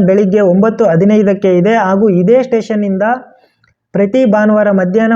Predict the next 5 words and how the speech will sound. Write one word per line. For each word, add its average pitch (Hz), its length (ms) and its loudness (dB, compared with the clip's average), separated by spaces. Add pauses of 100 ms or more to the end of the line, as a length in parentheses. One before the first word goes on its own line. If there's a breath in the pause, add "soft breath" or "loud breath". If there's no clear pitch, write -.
ಒಂದು 208 280 2
ಐವತ್ತಕ್ಕೆ 196 540 -2
ಹುಮ್ಸಫರ್ 226 680 -2
ಎಕ್ಸ್‌ಪ್ರೆಸ್ 202 580 -4
ಮತ್ತು 208 520 0